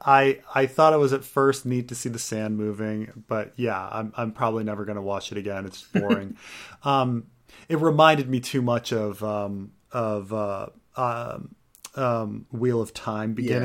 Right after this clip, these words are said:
Speaker 2: Yeah.
Speaker 1: which is just, like, the, the cloth, you know, like, y-, the human mind is, is, um, is predisposed to find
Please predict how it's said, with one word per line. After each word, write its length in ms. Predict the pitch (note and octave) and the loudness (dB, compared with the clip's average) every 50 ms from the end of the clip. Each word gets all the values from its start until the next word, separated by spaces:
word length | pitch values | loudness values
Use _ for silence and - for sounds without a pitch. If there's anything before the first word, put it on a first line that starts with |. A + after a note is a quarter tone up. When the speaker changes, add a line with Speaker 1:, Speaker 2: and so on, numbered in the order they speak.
| B2+ B2+ | 0 -2
Speaker 2:
Yeah. 60 | B2 A2+ | -2 -4
Speaker 1:
which 140 | G#2+ - | -4 -6
is 140 | - G2+ - | -6 -8 -6
just, 240 | - A2 G#2 - - | -6 -6 -8 -6 -4
like, 440 | A2+ G#2+ G#2 G2+ F#2+ - - - _ _ _ _ _ _ _ _ - | -4 -2 -2 -4 -6 -10 -16 -20 _ _ _ _ _ _ _ _ -12
the, 200 | A2+ A2+ A2 - | -10 -10 -10 -10
the 80 | - - | -12 -14
cloth, 720 | - - - - G#2+ G#2 G#2 G#2 G#2 G2+ - - - - _ _ _ | -14 -10 -6 -2 -2 0 0 0 -2 -4 -6 -10 -18 -20 _ _ _
you 80 | B2 A#2 | -6 -4
know, 260 | A#2+ A#2+ A#2+ A#2+ A#2+ | -2 0 0 0 0
like, 340 | A#2 A2 G#2+ G#2+ - - - _ _ _ _ - - - - - _ _ _ _ - | -2 -2 -2 -4 -6 -10 -18 _ _ _ _ -20 -20 -20 -20 -20 _ _ _ _ -12
y-, 140 | F3+ F#3 G3 | -12 -10 -10
the 220 | F3+ D#3 C#3+ C#3+ | -10 -6 -4 -4
human 340 | C#3+ - - G3+ F#3 E3+ C#3+ | -2 0 4 4 4 4 4
mind 480 | B2+ B2 B2 B2 B2 B2 B2 B2 A#2+ A2+ | 2 2 2 2 2 2 2 2 2 0
is, 400 | A2+ G#2+ G2 - - - - - _ _ _ _ | 0 -2 -2 -6 -10 -12 -12 -16 _ _ _ _
is, 680 | - C3 A#2+ A#2 A2+ G#2+ G#2 F#2+ F2+ - - - - - _ _ _ _ _ _ - | -2 0 0 0 0 -2 -4 -6 -8 -10 -10 -10 -12 -14 _ _ _ _ _ _ -6
um, 540 | B2+ B2+ B2 A#2+ A2+ A2 G#2+ G2+ G2 G2 G2 _ _ _ _ _ _ _ _ _ _ _ _ _ _ _ _ _ _ _ _ _ _ | -4 -2 0 0 -2 -2 -4 -6 -8 -10 -12 _ _ _ _ _ _ _ _ _ _ _ _ _ _ _ _ _ _ _ _ _ _
is 340 | - C#3+ C#3 C3 A#2 G#2+ - _ _ _ _ _ _ _ _ _ | -4 -2 -2 0 -2 -4 -10 _ _ _ _ _ _ _ _ _
predisposed 840 | _ - E3 E3 D#3 C3+ B2+ - - - - C3+ B2 A#2+ A#2+ A2+ - - | _ 0 2 4 4 4 4 2 0 0 2 4 4 4 2 0 -2 -8
to 60 | A#2+ | -10
find 540 | - - C3+ B2 A#2+ A#2 A2 G#2+ G2+ G#2 | -4 -2 0 0 0 0 -2 -4 -6 -8